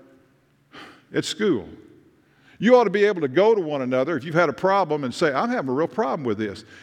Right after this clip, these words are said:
It's not about ganging up on somebody to defeat them, but I can tell you this,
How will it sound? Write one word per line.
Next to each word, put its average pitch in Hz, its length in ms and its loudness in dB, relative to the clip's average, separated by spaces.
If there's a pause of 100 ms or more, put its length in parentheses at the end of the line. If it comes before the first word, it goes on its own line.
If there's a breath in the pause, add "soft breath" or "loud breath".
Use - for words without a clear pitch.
It's 247 180 2
not 254 180 0
about 170 320 0
ganging 160 380 2
up 240 200 2
on 139 180 -2
somebody 160 440 0
to 139 140 -2
defeat 208 400 0
them, 151 260 0 (680 loud breath)
but 135 100 2
I 208 140 6
can 180 100 -10
tell 220 180 6
you 190 140 0
this, 214 500 0